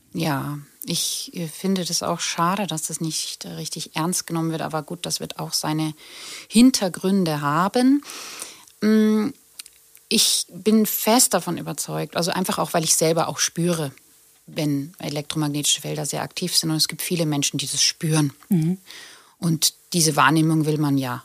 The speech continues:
Speaker 1: auch nicht absprechen. Das ist ja auch ein wichtiger Punkt. Und, ähm, ich glaube, aufs Immunsystem, äh, gezurrt, ist es einfach so,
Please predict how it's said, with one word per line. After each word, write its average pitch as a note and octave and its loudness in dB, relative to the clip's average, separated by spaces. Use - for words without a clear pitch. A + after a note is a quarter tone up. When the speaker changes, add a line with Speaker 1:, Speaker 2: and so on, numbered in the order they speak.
Speaker 1:
auch - -6
nicht D#3+ -4
absprechen. - -8
Das D3+ -12
ist D3+ -8
ja C#3+ -10
auch D3+ -12
ein C#3+ -10
wichtiger C#3+ -10
Punkt. - -14
Und, F3 6
ähm, F3 2
ich - 0
glaube, F#3+ 4
aufs - -2
Immunsystem, A3 4
äh, F#3 2
gezurrt, G3 -2
ist G3+ 2
es G3+ 2
einfach F3+ 0
so, G3+ 2